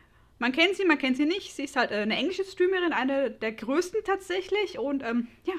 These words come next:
warum wurde die gute Frau denn gebannt? Was hat sie denn verbockt?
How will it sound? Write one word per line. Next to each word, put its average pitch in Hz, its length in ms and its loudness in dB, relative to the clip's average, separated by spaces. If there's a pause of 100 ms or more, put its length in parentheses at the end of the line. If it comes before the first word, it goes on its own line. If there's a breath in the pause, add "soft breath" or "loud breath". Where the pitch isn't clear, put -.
warum 220 260 -2
wurde 277 220 2
die 277 140 2
gute 311 260 -2
Frau 294 240 -6
denn 285 160 -2
gebannt? 403 260 0
Was - 180 -6
hat 240 140 -4
sie 269 80 -6
denn 240 160 -4
verbockt? - 460 -6